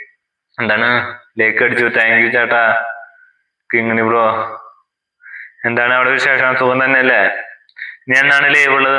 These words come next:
നാളെ ലൈവ് ഉണ്ടാ കിങ്ങിണി ചേട്ടന്? സുഖം, ഫുഡ് കഴിച്ചോ? രണ്ടുപേരുള്ള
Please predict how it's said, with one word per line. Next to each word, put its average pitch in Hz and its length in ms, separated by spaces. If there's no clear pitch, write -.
നാളെ 131 280
ലൈവ് 139 240
ഉണ്ടാ 113 180
കിങ്ങിണി 127 320
ചേട്ടന്? 123 320
സുഖം, 127 320
ഫുഡ് 127 260
കഴിച്ചോ? 135 360
രണ്ടുപേരുള്ള 131 500